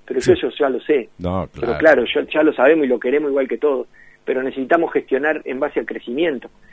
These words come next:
Speaker 1: Y bueno, eh, ojalá el domingo ganemos tres a cero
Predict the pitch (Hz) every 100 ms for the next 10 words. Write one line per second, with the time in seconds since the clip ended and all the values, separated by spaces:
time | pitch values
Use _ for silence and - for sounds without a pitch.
0 | - - - - 123 165 135 117 - 123
1 | 120 117 113 113 - - - - 139 156
2 | 135 127 117 120 127 120 117 123 117 -
3 | 120 - 127 131